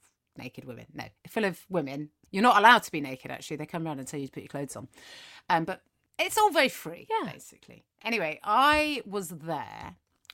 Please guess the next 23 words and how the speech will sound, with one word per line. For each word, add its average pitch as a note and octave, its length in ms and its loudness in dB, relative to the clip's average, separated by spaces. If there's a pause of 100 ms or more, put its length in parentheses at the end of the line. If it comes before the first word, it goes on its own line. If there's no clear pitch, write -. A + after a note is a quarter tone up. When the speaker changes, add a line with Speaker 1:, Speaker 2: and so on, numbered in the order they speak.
(100)
Speaker 1:
with C3 460 -8
Chloe, A#2+ 500 -8 (480)
and F#3+ 220 0
these G#3 200 -4
two D4 240 -2
women G#3 280 -2
came E3+ 180 -4
up - 140 -6
to - 120 -6
me, B2+ 260 -4
and E3+ 220 -6
older F#3+ 320 0
women E3 540 -6
in C#3 100 -8
their D3+ 80 -6
fifties - 340 -10
or - 60 -14
sixties, - 560 -12
and D#3+ 120 -6
they E3+ 60 -6
were F3 100 -8
very F#3+ 340 2
cross. - 520 -12